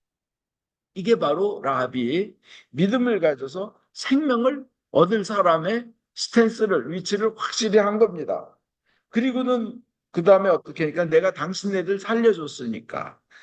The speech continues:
살려줬으니까 당신들이 쳐들어올 때, 여기 쳐들어오려고 지금 정탐한 거 아는데 쳐들어올 때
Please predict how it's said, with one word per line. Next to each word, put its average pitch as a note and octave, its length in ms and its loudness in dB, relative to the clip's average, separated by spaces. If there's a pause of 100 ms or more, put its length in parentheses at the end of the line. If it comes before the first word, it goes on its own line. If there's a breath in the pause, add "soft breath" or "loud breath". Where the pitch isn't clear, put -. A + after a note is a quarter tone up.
(140 soft breath)
살려줬으니까 G3+ 1200 2
당신들이 A3 720 0
쳐들어올 G#3 760 0
때, C#3 380 -4 (400 soft breath)
여기 F3+ 240 2
쳐들어오려고 G#3 720 0
지금 G#3 260 -4
정탐한 E3 580 0
거 F#3+ 100 6
아는데 D3+ 500 0
쳐들어올 G#3 560 0
때 F3+ 220 2